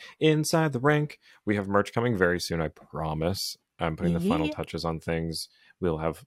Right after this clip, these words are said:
Speaker 1: t-shirts and hoodies available. We'll look into other things, but that's what we can, uh, immediately do through our, uh, our partners here at Inside the Rink. So we'll have those available. I hinted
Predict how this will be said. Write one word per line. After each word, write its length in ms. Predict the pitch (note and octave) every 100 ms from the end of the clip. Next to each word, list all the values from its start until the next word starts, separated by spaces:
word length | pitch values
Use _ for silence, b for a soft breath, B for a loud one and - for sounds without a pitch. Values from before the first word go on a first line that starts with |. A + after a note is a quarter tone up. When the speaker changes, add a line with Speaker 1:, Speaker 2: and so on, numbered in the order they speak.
| -
Speaker 1:
t-shirts 440 | - F#2+ G2 F#2+
and 180 | - E2+
hoodies 340 | - F2 F2
available. 480 | - E2+ E2 E2 F#2 A2+
We'll 220 | B2+ C#3+
look 140 | C#3+ F3
into 160 | E3
other 160 | - F2
things, 320 | - D2+ D#2+
but 140 | - F#2
that's 200 | A2+ -
what 120 | D#2
we 100 | F#2
can, 320 | D#2+ E2 D#2+
uh, 280 | D#2 D2+ D#2 - _ _ -
immediately 440 | F2+ E2+ E2 E2
do 200 | D#2 D#2
through 420 | D2 - D#2+ D#2 D#2+ b b b -
our, 340 | D#2+ D#2 D#2
uh, 360 | D#2 D#2 D#2+ D2 -
our 120 | F2
partners 420 | - - F2 E2
here 80 | E2
at 80 | D#2+
Inside 300 | D#2 D#2 D#2
the 80 | E2
Rink. 200 | E2 D#2+
So 120 | D#2+
we'll 80 | D#2+
have 100 | E2
those 180 | D#2+ D#2+
available. 460 | D#2+ D#2+ F2+ G2+ _ b b b b
I 60 |
hinted 540 | - G#2+ G2+ G#2 F#2+